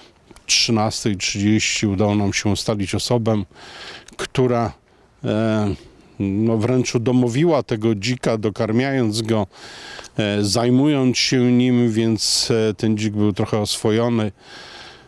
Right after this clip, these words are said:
e, i dopiero o trzynastej trzydzieści spowodowaliśmy to, że został zabrany stamtąd. E, trzecia, trzeciego września, osiem-, ósma piętnaście, zgłoszenie o mężczyźnie leżącym na ulicy Powstańców Wielkopolskich.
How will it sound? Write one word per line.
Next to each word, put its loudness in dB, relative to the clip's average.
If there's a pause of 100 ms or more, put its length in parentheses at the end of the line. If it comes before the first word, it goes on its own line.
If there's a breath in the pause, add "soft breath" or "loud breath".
(140)
e, 2
i 2
dopiero 0
o -2
trzynastej -2
trzydzieści 0 (160)
spowodowaliśmy 0
to, -2
że 0
został -2
zabrany -2
stamtąd. -8 (880 loud breath)
E, 2
trzecia, 0
trzeciego 0
września, 0
osiem-, 0
ósma 2
piętnaście, -2
zgłoszenie 0
o 2
mężczyźnie 0 (440 loud breath)
leżącym 2
na 2
ulicy -2
Powstańców -2
Wielkopolskich. -2